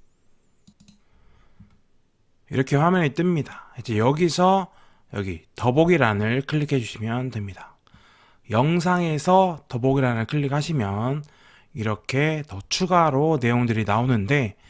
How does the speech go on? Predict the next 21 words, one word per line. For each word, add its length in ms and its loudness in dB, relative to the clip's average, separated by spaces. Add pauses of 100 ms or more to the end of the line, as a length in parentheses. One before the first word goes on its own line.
(340)
이 160 4
링크를 540 4
클릭하셔서 840 2 (120)
다운을 640 2
받으시면 720 -6
됩니다. 380 -10 (1000)
최근 400 4
영상에는 640 4
여기 260 0
이천이십삼 600 -2
년 260 0 (400)
희망이은 720 2
관함목 680 0
후원 300 2
자료가 420 -2
있기 320 -8
때문에 720 -4 (580)
최근 400 2
영상들을 520 0
클릭하셔서 840 2 (380)
자료들을 640 0